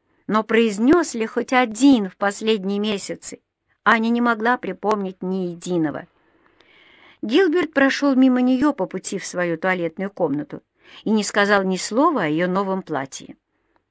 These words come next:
С минуту она стояла, обиженная и возмущённая, затем нетерпеливыми руками сняла платье и бросила его на кровать.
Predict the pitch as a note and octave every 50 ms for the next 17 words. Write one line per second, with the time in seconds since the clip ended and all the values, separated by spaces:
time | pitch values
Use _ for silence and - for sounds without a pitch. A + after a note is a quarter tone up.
0 | _ _ _ _ - - - A#3+ A#3+ A#3 A3+ G#3 F#3+ - F3+ E3+ E3+ E3+ E3 E3
1 | - - F#3 F3 E3+ F3 G3+ B3 C#4 D4 D4+ D#4 _ _ _ _ _ _ - -
2 | - - C4+ C4+ A#3+ C4 C4 B3 G#3+ A#3 A#3 A#3+ A#3 A#3 A#3+ G#3+ A#3+ B3 A#3+ -
3 | - B3 A3 A3 A3 G#3+ G#3+ G#3+ G#3+ G#3+ _ _ _ _ _ _ _ - - -
4 | - - - A3+ C4 D#4+ D#4 - E4+ D4 A3+ A#3+ B3+ - - D4+ C#4+ - - F4+
5 | E4 C4+ F#3+ F3 F3+ F#3 F#3 F#3 G3+ G3+ - G#3 E3+ D3+ D3 D3+ D#3 - - F3+
6 | F3 F3 E3 D#3+ - F#3+ B3 E4 F4 - - - D#3 - - _ _ _ _ _
7 | _ _ _ - A#3+ G3+ G3 C4 E4+ F#4+ - - D#4+ C4+ A#3+ A3 A3 B3+ B3 A#3+
8 | A#3+ B3 A#3 A3 G3+ E3 D3+ D#3+ - - -